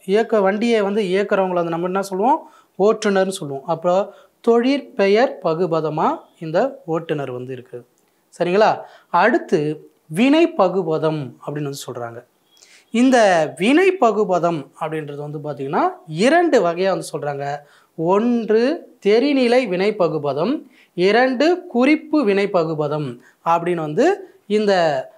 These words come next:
வினை பகுபதத்தை வந்து என்ன பண்றாங்க? இரண்டு வகையா வந்து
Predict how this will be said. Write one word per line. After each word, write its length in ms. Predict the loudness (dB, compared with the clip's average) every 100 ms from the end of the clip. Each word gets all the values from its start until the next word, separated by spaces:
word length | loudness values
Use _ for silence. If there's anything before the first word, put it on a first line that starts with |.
| _ -2
வினை 300 | 0 2 2
பகுபதத்தை 640 | 2 2 2 0 0 0
வந்து 200 | 0 0
என்ன 200 | 0 0
பண்றாங்க? 580 | -2 -2 -2 -2 -4 -8
இரண்டு 680 | -2 2 4 2 2 2 2
வகையா 400 | 0 2 2 2
வந்து 500 | 0 0 2 2 -4